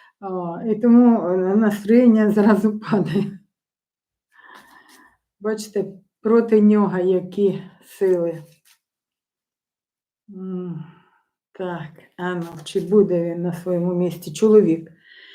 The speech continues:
Будемо шукати карту чоловік у всій колоді,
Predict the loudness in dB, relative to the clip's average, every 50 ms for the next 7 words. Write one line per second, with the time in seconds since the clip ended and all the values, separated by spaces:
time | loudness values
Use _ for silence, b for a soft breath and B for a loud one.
0 | B B B B B -8 -6 -4 -2 -2 -2 -2 -4 -6 -6 -2 -2 0 0 -2
1 | -4 -4 -2 -4 -4 -4 -6 -8 -8 -6 -6 -2 0 0 0 0 0 -2 -2 -6
2 | -12 b b b b b b b b b b b _ _ _ _ _ _ -16 -16
3 | -10 -2 0 0 0 0 -2 -4 -2 0 2 2 2 2 0 -2 -2 -6